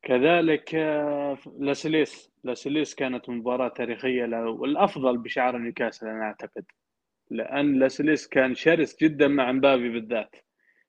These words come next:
ومبابي كان بيغير من تريبر للاسليس لأنه ما قدر على تريب-، على تريبر، فلما غير واجه مدافع أشرس من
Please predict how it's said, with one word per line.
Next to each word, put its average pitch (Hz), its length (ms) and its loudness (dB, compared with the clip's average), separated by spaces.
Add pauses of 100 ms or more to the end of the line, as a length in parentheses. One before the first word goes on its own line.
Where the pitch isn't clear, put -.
(260)
ومبابي 127 480 2
كان 135 340 0
بيغير 131 480 2
من 120 320 -6
تريبر 131 340 0
للاسليس 123 920 -6 (140)
لأنه 131 300 -6
ما 185 100 -4
قدر 123 300 -2
على 120 160 -4
تريب-، 120 360 -8
على 120 500 -2
تريبر، 123 440 0 (1400)
فلما 135 320 -2
غير 147 380 4
واجه 135 520 4
مدافع 139 640 -2
أشرس - 480 -8
من 101 240 -16